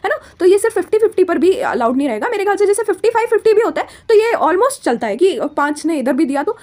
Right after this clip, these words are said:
ये चीज़ उस पर भी फॉलो होगी। ये सिर्फ आपको एक example दिया गया है। तो ये चीज़ जो लाया है star मेकर the best है, ठीक है? उसके बाद देखिए, अभी बहुत सारी ऐसी चीज़ें हैं जो star मेकर ने इंक्लूड करी हैं। For each correct vote, you can earn one appreciator point।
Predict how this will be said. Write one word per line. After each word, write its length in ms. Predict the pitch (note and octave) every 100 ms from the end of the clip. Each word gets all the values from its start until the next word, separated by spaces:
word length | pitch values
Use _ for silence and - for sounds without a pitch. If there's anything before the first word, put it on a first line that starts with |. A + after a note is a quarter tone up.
| - D#4
ये 180 | E4+
चीज़ 280 | D#4+ - G#4
उस 160 | - D4
पर 140 | D4+
भी 120 | C4
फॉलो 220 | A4 A#3 G3
होगी। 160 | F#3+
ये 140 | B3 F4
सिर्फ 160 | G4+
आपको 200 | C#4 C#4+
एक 140 | F4 -
example 460 | A#3 A3 G3 G#3+
दिया 160 | F#3+ E3+
गया 120 | F3
है। 60 | - - -
तो 100 | F#4+
ये 220 | D#4+ G4
चीज़ 300 | F#4+ G#4 G4+
जो 180 | C4+ F4
लाया 260 | A#3+ B3+
है 180 | C#4+ D#4 D4
star 220 | C4 A3+
मेकर 180 | A3+ A3+
the 280 | G3+ E4
best 260 | E4 G3 -
है, 80 | - _ -
ठीक 140 | G#4
है? 100 | A#4 - -
उसके 180 | E4+ A4+
बाद 200 | F#4 F4
देखिए, 180 | D#4 E4
अभी 100 | F4+
बहुत 240 | C4 A#4
सारी 180 | A#4+ F4
ऐसी 180 | D4 C#4
चीज़ें 220 | A#3 A3+
हैं 60 |
जो 100 | E4+
star 200 | D#4+ A#3+
मेकर 160 | A3+ A3+
ने 100 | E4
इंक्लूड 280 | C4 C4+ C4+
करी 180 | F#3 -
हैं। 80 | - _ - - F#4
For 100 | A4+
each 400 | - E4 A#4+ -
correct 260 | F4 F4+ C#4
vote, 360 | A#3 - -
you 100 | E4 G4
can 140 | G#4 -
earn 320 | B3 C#4 D4+ A#3
one 120 | E4 -
appreciator 480 | A#3 B3+ C4+ G#3+ -
point। 180 | B3+